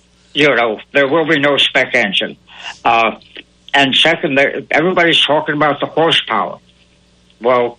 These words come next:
Greg's well aware it's not horsepower, it's a torque curve. And that's where some of these teams really have it on the edge. They're putting the torque where they have an advantage coming off the turn and holding it down the straightaway.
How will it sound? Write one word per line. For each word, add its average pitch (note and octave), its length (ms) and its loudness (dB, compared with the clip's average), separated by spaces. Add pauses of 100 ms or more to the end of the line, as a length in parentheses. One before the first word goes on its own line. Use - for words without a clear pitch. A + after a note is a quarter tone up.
(160)
Greg's D#3+ 500 0
well C3+ 260 2
aware E3+ 600 0 (920)
it's B2 220 2
not D3+ 240 2
horsepower, C3+ 840 0
it's - 220 -2
a A#2+ 80 -2
torque D#3 480 -2
curve. F2+ 460 0 (440)
And G#2+ 160 -2
that's D3+ 280 2
where C#3 120 2
some C#3+ 220 2
of D3 100 -2
these C3+ 260 0
teams C3+ 340 2
really B2+ 440 2
have A#2+ 280 0
it A2+ 240 -2
on B2 200 2
the B2+ 140 2
edge. A#2+ 280 0
They're B2 100 0
putting A2 240 -4
the A#2 100 -2
torque C#3 460 0 (440)
where A#2+ 200 2
they A2 140 0
have A#2 180 0
an A#2+ 100 -2
advantage A#2+ 540 0 (160)
coming A#2+ 240 0
off A#2+ 240 -2
the G#2 80 -8
turn A#2+ 420 0
and G#2 200 -2
holding A#2 340 0
it G#2 80 -4
down A2+ 220 2
the G#2 80 -2
straightaway. F2 680 -2